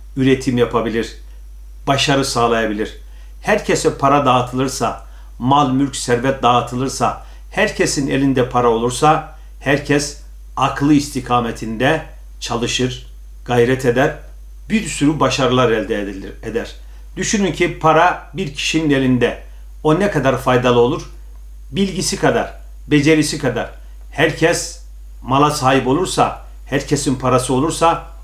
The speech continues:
o oranda çalışmak, o oranda başarı gelir.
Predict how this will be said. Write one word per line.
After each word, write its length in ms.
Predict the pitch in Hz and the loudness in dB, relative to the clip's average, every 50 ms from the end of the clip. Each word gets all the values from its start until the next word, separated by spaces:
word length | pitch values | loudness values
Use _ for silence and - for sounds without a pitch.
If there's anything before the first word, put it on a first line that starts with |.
| - - | -10 0
o 240 | 185 190 185 156 156 | 0 0 4 4 4
oranda 400 | 143 131 131 127 123 120 120 - | 4 6 4 4 2 0 -2 -2
çalışmak, 580 | - - 120 113 110 - - 139 147 156 156 - - - - - - - - | -2 -4 -4 -4 -4 -4 0 0 0 0 -2 -6 -14 -16 -18 -18 -16 -4 0
o 240 | 165 180 - - 147 | 2 2 4 4 4
oranda 480 | 135 127 120 120 117 143 147 147 - - - - | 4 4 2 4 2 2 2 2 -2 -12 -10 -6
başarı 340 | 123 120 - 127 120 117 107 | -6 -6 -2 -2 -2 -2 0
gelir. 300 | 104 113 104 110 104 | -2 -2 -2 -2 -6